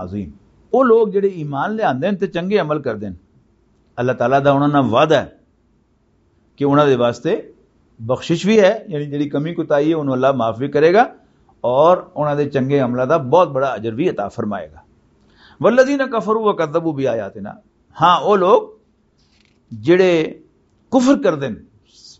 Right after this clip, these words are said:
ਮੀ-, ਸਾਡੀਆਂ ਨਿਸ਼ਾਨੀਆਂ ਦਾ, أُولَٰئِكَ أَصْحَابُ الْجَحِيمِ، ਉਹ ਜਹੰਨਮ ਵਾਲੇ ਲੋਕ ਹਨ, ਦੋਜ਼ਖ ਵਾਲੇ ਹਨ,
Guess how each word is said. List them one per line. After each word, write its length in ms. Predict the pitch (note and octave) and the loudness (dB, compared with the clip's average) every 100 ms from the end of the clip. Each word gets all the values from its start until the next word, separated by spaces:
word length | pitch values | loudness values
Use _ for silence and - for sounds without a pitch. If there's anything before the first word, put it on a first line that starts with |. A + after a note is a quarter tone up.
| - | -8
ਮੀ-, 180 | B2+ C#3 | -4 -4
ਸਾਡੀਆਂ 440 | - - A#2+ C3+ D#3 | -6 -2 0 0 -2
ਨਿਸ਼ਾਨੀਆਂ 500 | D3+ B2+ B2 E3 A3 | -2 -2 0 0 2
ਦਾ, 120 | B3 | 2
أُولَٰئِكَ 1200 | - - _ _ _ _ _ _ - C3+ C#3 C3+ B2 | 0 -12 _ _ _ _ _ _ -4 0 0 -2 -8
أَصْحَابُ 340 | - A2 B2+ | -6 -6 -4
الْجَحِيمِ، 520 | A#2+ G#2+ G2+ E3+ A#3 - - _ _ - | -6 -6 0 0 0 -4 -20 _ _ -6
ਉਹ 380 | C3+ C3 A#2 - _ - | -4 -4 -8 -14 _ -10
ਜਹੰਨਮ 380 | A#2+ B2+ A#2+ E3+ | -4 -2 0 2
ਵਾਲੇ 180 | F3+ G3 | 2 2
ਲੋਕ 240 | F#3 F#3+ | -2 0
ਹਨ, 120 | A3 - - _ _ _ - | 0 -2 -14 _ _ _ -6
ਦੋਜ਼ਖ 300 | B2+ D3 G3 | -2 0 0
ਵਾਲੇ 220 | G3 A3 B3+ | 2 2 2
ਹਨ, 180 | C4+ | -4